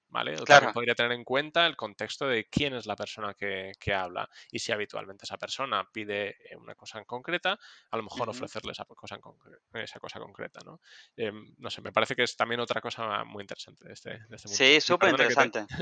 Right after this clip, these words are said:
Speaker 1: te he
Speaker 2: <laughs> No,
Speaker 1: cortado
Speaker 2: no.
Speaker 1: con la pregunta.
Speaker 2: No, no pasa nada, no pasa nada.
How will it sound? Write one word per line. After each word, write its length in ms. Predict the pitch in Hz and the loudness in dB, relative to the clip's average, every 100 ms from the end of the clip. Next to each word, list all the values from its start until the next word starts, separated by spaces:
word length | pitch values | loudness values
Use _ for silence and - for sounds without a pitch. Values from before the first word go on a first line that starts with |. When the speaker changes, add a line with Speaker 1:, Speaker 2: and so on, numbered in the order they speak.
| - - | -10 -4
Speaker 1:
te 80 | 127 | 0
he 20 | |
Speaker 2:
<laughs> 80 | 127 | 6
No, 280 | 165 196 | 12 12
Speaker 1:
cortado 0 | |
Speaker 2:
no. 240 | 175 175 160 | 12 12 10
Speaker 1:
con 80 | 117 | 4
la 80 | |
pregunta. 480 | 110 110 120 117 127 - - - - 247 - | 2 2 2 0 -2 -2 -14 -18 -8 -6 4
Speaker 2:
No, 260 | 147 165 156 | 10 12 12
no 100 | 135 | 8
pasa 200 | 139 156 | 6 8
nada, 120 | 143 | 8
no 60 | 127 | 6
pasa 180 | 135 143 | 0 4
nada. 280 | 139 120 | 6 6